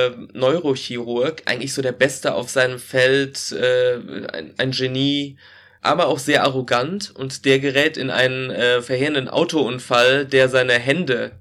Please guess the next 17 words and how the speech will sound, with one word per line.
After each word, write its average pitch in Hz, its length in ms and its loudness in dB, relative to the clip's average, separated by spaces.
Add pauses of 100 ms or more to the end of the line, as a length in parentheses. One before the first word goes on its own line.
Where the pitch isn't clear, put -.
(120)
dauerhaft 120 640 2
beschädigt. 120 640 -2
Das 123 120 -10
ist 123 140 -10
natürlich 131 360 -2
das 120 160 -4
Schlimmste, 135 520 -8
was 131 200 -4
so 131 120 -6
einem 120 460 -8 (300)
Chirurgen 135 680 0
passieren 120 500 -8
kann. 123 400 -12 (440)
Und 139 320 -8
nachdem 147 420 -8
er 135 500 -4 (180)
alle 151 500 -4